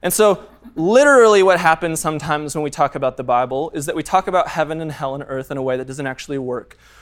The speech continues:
for our lives. But we still want to take seriously the concepts that are going on. So when we think of myth, we have to realize that one of the things that has held human beings together is our ability to tell myths,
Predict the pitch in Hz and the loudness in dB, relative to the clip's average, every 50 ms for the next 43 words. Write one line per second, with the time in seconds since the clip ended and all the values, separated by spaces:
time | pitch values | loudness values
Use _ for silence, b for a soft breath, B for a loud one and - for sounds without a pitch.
0 | b - - - - 143 135 127 127 120 120 117 120 151 175 170 143 120 117 113 | b -20 -10 -4 0 2 2 2 2 0 0 0 0 2 2 4 2 2 0 -4
1 | 110 - - - - - 151 160 165 160 - - 233 220 196 180 - - 160 - | -8 -12 -16 -8 -4 -2 -2 0 -2 -2 0 0 2 2 0 0 -2 -4 -6 -6
2 | - - - - 247 233 220 202 185 175 - - 165 156 147 160 - - - 139 | -6 -8 -8 -6 -4 -2 0 0 0 -2 -2 -4 -6 -4 -4 -6 -6 -6 -6 -4
3 | 135 135 135 - 135 127 - - - - 127 123 110 123 117 117 117 139 170 165 | -4 -6 -6 -6 -6 -6 -6 -6 -8 -10 -8 -8 -8 -8 -10 -8 -6 -4 -4 -4
4 | 139 123 - - b b b b b b - - 202 196 196 196 - 226 214 - | -4 -6 -8 -12 b b b b b b -4 -2 0 2 0 0 0 -2 0 0
5 | 170 147 151 175 226 294 285 196 190 196 - - - 170 170 196 208 202 - 202 | 0 0 -2 -2 0 2 2 2 2 0 -4 -6 -6 -2 0 2 0 0 0 -2
6 | 185 185 190 185 175 165 160 160 151 143 147 147 - b b b b b - 196 | -2 0 2 2 2 4 4 4 4 2 0 -2 -6 b b b b b -4 -2
7 | 190 185 190 220 240 269 262 254 233 - 214 208 214 202 - 202 180 165 151 - | 0 2 2 2 4 4 4 2 2 2 0 0 0 0 0 0 0 0 -2 -4
8 | - - 202 202 214 233 233 233 - - - 220 208 196 180 156 170 180 175 175 | -4 0 2 2 4 4 4 2 0 -2 -4 -4 -2 -2 -2 -2 -2 -2 -2 -4
9 | 170 156 - - - 135 135 165 180 185 151 143 123 123 120 - b b b - | -4 -6 -6 -8 -8 -6 -2 -2 0 0 0 0 -2 -4 -6 -8 b b b -4
10 | 151 147 - - - - 180 196 202 220 233 233 240 247 247 240 240 233 190 160 | -4 -4 -4 -6 -4 -2 0 2 4 4 4 6 6 6 4 4 4 2 2 2
11 | 202 202 190 180 170 165 156 151 147 143 135 b b b _ - - 190 175 - | 2 4 4 4 2 0 0 -2 -2 -4 -6 b b b _ -8 -6 -6 -6 -6
12 | - - 190 175 170 160 160 156 160 156 135 110 - - - - - - - - | -6 -2 2 2 2 2 2 0 -2 -4 -4 -6 -8 -8 -8 -6 -6 -6 -6 -8
13 | - - | -10 -12